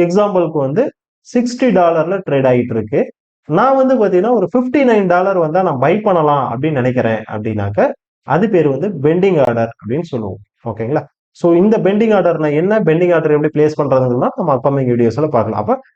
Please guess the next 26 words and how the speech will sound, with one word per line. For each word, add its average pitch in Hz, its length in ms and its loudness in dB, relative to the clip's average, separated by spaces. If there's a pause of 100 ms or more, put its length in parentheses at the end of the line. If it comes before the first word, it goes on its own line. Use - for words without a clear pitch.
(140)
ரெண்டு 196 240 2
டைப்பான 180 320 0
ஆர்டர் 131 320 2
இருக்கு. 131 300 -2 (240)
நீங்க 147 360 2
நினைச்சா 180 220 2 (120)
மார்க்கெட்லயும் 202 520 -2
ஆர்டர் 180 180 0
பிளேஸ் - 200 -2
பண்ணலாம், 208 380 0 (180)
அல்லது 247 580 0 (160)
ஒரு 240 420 -2
பர்டிகுலர் 214 420 0
பிரைஸ் 247 340 0
வந்தா 226 340 2
நீங்க 208 180 0
பை 151 160 2
பண்ணணும், 180 240 0
இல்ல 180 140 2
செல் 160 260 0
பண்ணணும்னு 160 440 0 (100)
வந்து 175 100 2
பாத்தீங்கன்னா, 151 380 0
டிசைட் 165 320 2
பண்ணி 175 180 -2
ஆர்டர் 139 320 0